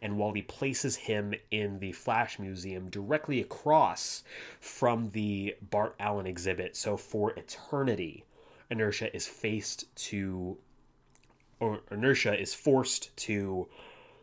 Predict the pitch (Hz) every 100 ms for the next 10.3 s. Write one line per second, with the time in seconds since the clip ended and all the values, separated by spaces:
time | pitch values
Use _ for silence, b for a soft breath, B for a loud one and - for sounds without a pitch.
0 | B _ _ _ - 120 127 - - -
1 | - 104 101 95 95 - 101 95 113 110
2 | 95 87 98 95 90 - 101 - 101 92
3 | 92 85 80 78 82 64 - - - 110
4 | 98 95 87 - - - b b b b
5 | 147 127 - 113 90 - - - 98 -
6 | - 135 117 - 110 - 104 - 85 -
7 | 78 - _ B B B B 110 101 98
8 | 98 123 _ - 143 - 143 151 - 127
9 | 110 104 117 113 117 110 104 - 110 107
10 | 101 98 -